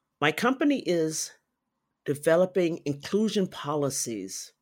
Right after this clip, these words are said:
to shape their D E I work, yet there are no Black people on those committees. What should I do?"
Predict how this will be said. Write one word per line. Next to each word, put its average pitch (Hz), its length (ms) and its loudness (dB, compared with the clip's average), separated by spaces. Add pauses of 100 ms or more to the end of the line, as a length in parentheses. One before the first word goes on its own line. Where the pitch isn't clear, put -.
(160)
to - 120 -10
shape 190 480 0
their 196 140 2
D 156 380 -4
E - 40 -2
I 147 220 -2
work, 117 480 -8 (420)
yet 151 220 4
there 165 160 2
are 147 160 -2
no 165 240 4
Black 175 420 -2
people 135 360 -4
on 131 160 -2
those 127 200 0
committees. - 680 -8 (1000)
What 147 260 2
should 139 140 -2
I 127 120 -2
do?" 110 260 -4